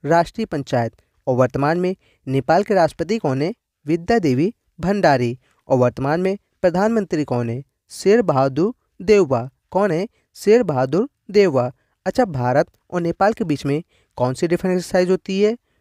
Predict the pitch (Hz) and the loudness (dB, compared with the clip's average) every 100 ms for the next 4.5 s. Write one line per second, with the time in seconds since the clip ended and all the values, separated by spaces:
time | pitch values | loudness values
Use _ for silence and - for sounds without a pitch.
0 | _ _ - 220 233 226 185 175 151 - | _ _ -4 2 2 2 0 0 -2 -2
1 | 139 - 127 113 - _ _ - 160 - | -4 -4 -2 -2 -6 _ _ -8 -8 0
2 | 214 208 208 196 165 143 160 196 _ - | 2 4 2 2 0 0 -2 -6 _ -6
3 | 170 143 170 202 202 160 156 180 165 - | -4 2 2 2 0 0 -2 -2 -8 -6
4 | 143 - 135 117 120 | -6 -2 -2 0 -4